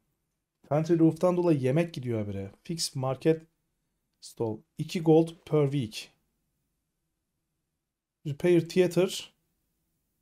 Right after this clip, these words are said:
Mutluluğu arttırır.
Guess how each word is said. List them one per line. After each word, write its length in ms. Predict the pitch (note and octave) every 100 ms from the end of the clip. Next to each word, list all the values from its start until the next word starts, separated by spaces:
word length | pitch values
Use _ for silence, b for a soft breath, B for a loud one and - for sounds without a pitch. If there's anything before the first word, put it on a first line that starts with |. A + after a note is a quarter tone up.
| _ _ _ _ _ _ _ _ _ _ _ _ _ _ _ _ _ _ _ _ _ _ _ _ _ _ _ _ _ _ _
Mutluluğu 480 | D3+ D#3 D#3 E3+ E3
arttırır. 720 | C#3 - B2 D#3+ G#3 - -